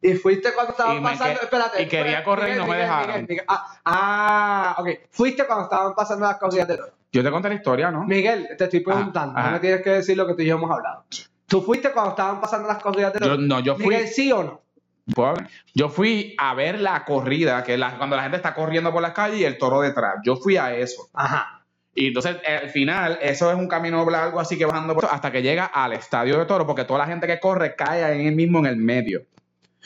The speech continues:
Speaker 2: Nosotros entonces, pues, una vez vemos al toro correr y toda la gente correr, toda la gente se, que está en las calles viendo la corrida,
Speaker 1: Ajá.
Speaker 2: pero viendo la corrida de la gente, se desplaza al estadio. Y nosotros fuimos al estadio.
Speaker 1: So, tú fuiste a apoyar eso.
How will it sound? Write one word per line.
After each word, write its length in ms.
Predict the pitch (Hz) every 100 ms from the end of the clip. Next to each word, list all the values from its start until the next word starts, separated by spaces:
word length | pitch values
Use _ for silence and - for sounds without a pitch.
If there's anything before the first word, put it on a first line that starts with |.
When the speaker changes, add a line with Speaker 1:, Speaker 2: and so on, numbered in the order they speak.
| - - -
Speaker 2:
Nosotros 340 | 113 113 156
entonces, 300 | 160 214 214
pues, 200 | 156 139
una 160 | 135 135
vez 120 | 143
vemos 260 | 147 151 151
al 100 | 147
toro 220 | 147 147
correr 320 | 151 151 165
y 20 |
toda 140 | 160 151
la 60 |
gente 160 | 160 160
correr, 320 | 156 214 208
toda 120 | 143 127
la 60 |
gente 240 | 131 143 165
se, 200 | 160 131
que 100 | 143
está 120 | 139
en 60 | 135
las 140 | 139
calles 360 | - 156 160 143
viendo 260 | 156 151
la 140 | 160 165
corrida, 640 | 165 202 240 180 190 -
Speaker 1:
Ajá. 220 | - 127 123
Speaker 2:
pero 200 | 151 151
viendo 240 | 143 143
la 120 | 156
corrida 260 | 156 165 165
de 40 | 165
la 80 |
gente, 360 | 190 254 240 170
se 100 | 151
desplaza 600 | 117 - - 151 226 196
al 380 | 165 - 147 208
estadio. 580 | 170 - 123 117 107 92 - - _ _ _ _ - -
Y 60 | 123
nosotros 260 | 127 151
fuimos 280 | 156 151 156
al 120 | 165
estadio. 440 | 156 - 131 117 185
Speaker 1:
So, 40 |
tú 100 | 185
fuiste 240 | 175 233 254
a 60 |
apoyar 420 | 208 180 165 165 113
eso. 280 | - -